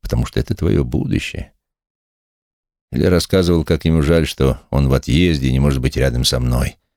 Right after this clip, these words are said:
столько, сколько ему бы хотелось. Конечно, он не был в отъезде. Иногда он, пьяный и раскрасневшийся,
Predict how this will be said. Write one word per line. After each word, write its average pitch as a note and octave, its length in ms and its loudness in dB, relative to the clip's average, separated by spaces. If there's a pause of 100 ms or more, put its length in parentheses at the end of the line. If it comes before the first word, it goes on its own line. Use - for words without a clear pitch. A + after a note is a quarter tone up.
(340)
столько, D#2+ 280 0
сколько C2+ 300 -2
ему C2 160 0
бы A#1+ 120 -2
хотелось. - 640 -6 (840)
Конечно, - 400 -2
он A#1+ 80 2
не A1+ 120 0
был A1+ 140 -4
в A#1+ 40 -4
отъезде. B1 500 -6 (920)
Иногда D2 380 2
он, D#2 200 2 (680)
пьяный D2+ 580 0
и C#2 80 -2
раскрасневшийся, C2+ 1000 -2